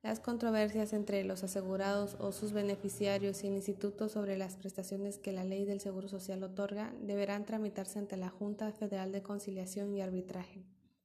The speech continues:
en tanto que las que se presenten entre el instituto y los patrones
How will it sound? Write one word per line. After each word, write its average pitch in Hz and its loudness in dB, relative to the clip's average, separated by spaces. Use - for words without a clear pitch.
en 208 0
tanto 202 -2
que 214 2
las 208 2
que 208 2
se 208 0
presenten 220 0
entre 196 0
el 214 2
instituto 220 4
y 220 0
los 208 2
patrones 202 0